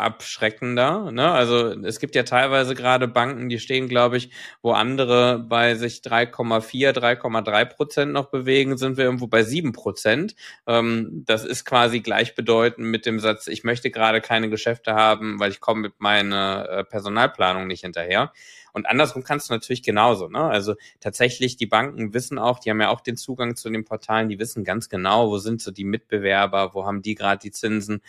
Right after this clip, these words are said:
Und wenn die halt sagen, „So, ich möchte jetzt mal eben schnell ein paar, paar Millionen, ähm, an Geschäft machen“, ja, dann setze ich halt den Zins mal um null Komma zwei, null Komma drei Prozent runter und, äh,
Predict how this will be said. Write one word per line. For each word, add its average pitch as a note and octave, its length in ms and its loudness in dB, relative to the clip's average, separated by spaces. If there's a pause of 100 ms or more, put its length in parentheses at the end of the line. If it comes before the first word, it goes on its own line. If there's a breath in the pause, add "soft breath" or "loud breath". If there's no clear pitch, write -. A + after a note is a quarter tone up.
(240 loud breath)
Und G2+ 120 -2
wenn G#2 140 4
die G#2+ 80 6
halt G#2 160 2
sagen, G2+ 240 0
„So, G2+ 100 -4
ich A2 140 -4
möchte A#2 240 -4
jetzt A#2 180 -2
mal A2 160 2
eben A2+ 220 2
schnell A2+ 460 2
ein G2 160 -10
paar, A2 480 4 (260 soft breath)
paar A#2 140 0
Millionen, A2+ 800 0 (180)
ähm, G#2 580 -2
an G#2 220 -8
Geschäft F3 380 -4
machen“, B2 500 -6
ja, G2+ 160 -4
dann G2+ 160 -4
setze G#2 300 -8
ich G2 80 -14
halt G2+ 160 0
den G2 120 -8
Zins A2 360 -8
mal A2 180 4
um G#2 220 -2
null G#2 180 0
Komma G2+ 300 -4
zwei, A2+ 320 -2
null A2+ 160 -4
Komma G#2+ 240 -4
drei G#2 240 0
Prozent G2+ 500 -8
runter C#3+ 420 -2
und, B2 460 -6
äh, A#2 240 -2